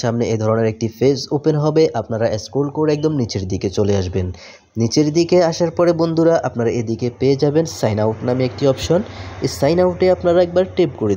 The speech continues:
দিবেন। Tap করার পরে আপনারা এদিকে আবারও পেয়ে যাবেন sign out। এই sign আউটে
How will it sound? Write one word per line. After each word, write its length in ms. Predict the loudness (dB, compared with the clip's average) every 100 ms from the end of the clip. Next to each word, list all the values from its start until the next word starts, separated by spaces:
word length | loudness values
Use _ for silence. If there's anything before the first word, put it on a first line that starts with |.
| -2
দিবেন। 220 | -4 -6 -8 -14 -14 -14 -14 -14 -14 -14 -14 -14 -14 -14 -12 -10 -10 -10 -10 -8 -6 -6 -6 -8 -10 -14 -18 -20 -20 -20 -20 -20 -20 -20 -20 -20 -18 -18 -16 -16 -18 -18 -4
Tap 160 | -2 0 2
করার 180 | 2 2
পরে 120 | 2 2
আপনারা 220 | 2 0 0
এদিকে 260 | -2 0 2
আবারও 260 | 2 4 2 2
পেয়ে 160 | 2 2
যাবেন 220 | 2 0 -2
sign 180 | 0 2 2
out। 200 | 0 -4 -16 _ _ _ _
এই 120 | -10 -2
sign 180 | 0 2
আউটে 200 | 2 2